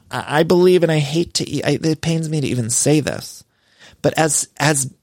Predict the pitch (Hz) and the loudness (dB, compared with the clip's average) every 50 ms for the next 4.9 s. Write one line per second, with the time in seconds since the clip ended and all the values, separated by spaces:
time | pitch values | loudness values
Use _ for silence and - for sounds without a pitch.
0 | _ _ _ 135 135 165 202 226 226 185 156 143 139 139 147 - - - 135 135 | _ _ _ _ -4 -2 0 0 0 2 2 2 2 2 0 0 0 2 4 4
1 | 135 135 127 117 131 120 - - - 190 220 190 165 143 131 123 110 - 123 117 | 4 4 2 2 2 0 2 2 2 2 2 2 2 0 0 0 0 0 0 0
2 | 113 - - 123 - - 127 147 165 165 165 165 160 147 131 123 117 110 101 95 | 0 0 -2 -2 -2 0 0 2 2 2 2 2 2 2 2 2 2 2 2 2
3 | 85 82 80 - - - - 120 127 110 - - 131 139 143 139 - - - 156 | 0 0 -2 -4 -6 -2 0 0 0 0 0 0 0 0 0 0 -2 -2 0 0
4 | 165 165 165 151 131 120 - - 101 92 95 - - 107 107 104 107 - | 2 2 2 2 2 2 2 0 0 0 0 -2 -4 -4 -4 -4 -6 -8